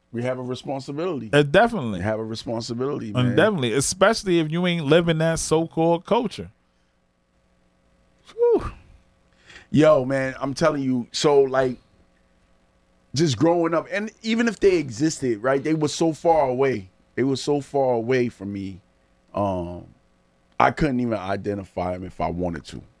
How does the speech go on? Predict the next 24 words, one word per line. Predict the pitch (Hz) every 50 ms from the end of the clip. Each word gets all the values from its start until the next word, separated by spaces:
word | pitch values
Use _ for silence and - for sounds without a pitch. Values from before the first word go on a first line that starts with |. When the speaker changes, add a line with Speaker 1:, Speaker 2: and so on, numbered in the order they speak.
| _ _ -
Speaker 1:
I'm | 135 147
just | 151 165 143 117
like, | 135 127 120
I'm, | 107 113 120 123
I'm | - 123 117
going | 120 143 160 151 139
back | 143 139 127 - 131
into | 117 - - 117
my | 113 107 104
mind, | 104 113 117 113 104 98 95 90
right? | 98 120 135 131
Speaker 2:
Mm-hmm. | 120 135 147 180 202 - _ _ -
Speaker 1:
Those | 147 156 151 -
people | - - 170 165 - 147 151 147
that | 139 131 123 -
was | 127 120 107 - - -
positive, | - - 143 139 139 131 117 120 135 127 120 110 107 - _ _ _ _ _ _ _ _ _ _ _ _ _ _ _ _ -
positive | - 135 143 139 139 127 131 135 117 95 -
people, | - - 143 135 - 123 127 123 120 117
role | 101 107 127 139 139 139
models | 131 131 127 127 123 123 123 123 120 107
that | 113 117 113 104 - _ - 104 - _
coulda | - - 139 135 135 123 - 127
actually, | 131 127 - - 117 123 127 120 113 110 104 98